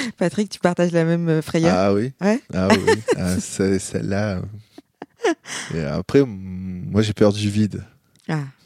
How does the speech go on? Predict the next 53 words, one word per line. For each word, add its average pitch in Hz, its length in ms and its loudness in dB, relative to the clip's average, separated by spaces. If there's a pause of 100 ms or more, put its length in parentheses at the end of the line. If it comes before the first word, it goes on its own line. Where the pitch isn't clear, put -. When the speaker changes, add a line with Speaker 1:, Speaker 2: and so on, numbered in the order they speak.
Speaker 2:
Donc, - 240 -10
euh, 95 160 -4
j'ai, 90 400 -6
j'ai 92 100 -2
le 87 100 -2
vertige. 131 440 -4 (440)
Mais 98 260 -2
lui, 113 140 2
il 113 100 -2
adore 127 580 0 (420)
Disney, 110 720 -4
Astérix. 123 500 2
Speaker 1:
Ouais. 131 440 -8 (440)
Speaker 2:
Et 127 60 0
bien 117 260 2
sûr, 135 380 4 (120)
comme 110 180 -2
Thomas 110 280 4
n'aime 104 260 0
pas, 117 200 4
il 107 100 2
me 95 80 -8
traîne 104 260 -4
moi. 139 260 2 (360)
Speaker 1:
<laughs> - 340 -2
Speaker 2:
Et 202 80 2
tu 196 160 0
dis, 160 280 4
euh, 117 140 6
vraiment 147 360 4
très 151 180 0
malin. 135 420 4 (360)
Et 98 80 0
moi, 113 180 6
bien 117 100 6
sûr, 139 320 2
bon 113 300 4
frère, 127 380 0
qu'est-ce 113 220 0
que 104 120 4
je - 100 -2
fais ? 139 220 4
Je 104 80 0
monte 107 200 0
dedans, 147 420 4
mais 120 100 -2
alors - 260 2
je - 200 0
le 113 100 4
vis 123 240 2
mal, 117 220 2
le 110 120 2
truc. - 360 -2